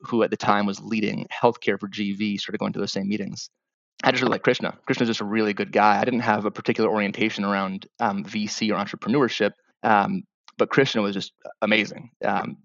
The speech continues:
his, his ambition, the way that he had this platform that he could use for, for good,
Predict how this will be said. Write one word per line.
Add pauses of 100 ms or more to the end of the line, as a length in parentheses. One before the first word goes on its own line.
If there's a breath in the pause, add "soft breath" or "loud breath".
his,
his
ambition,
the
way
that
he
had
this
platform (120)
that
he
could
use
for, (100)
for (100)
good,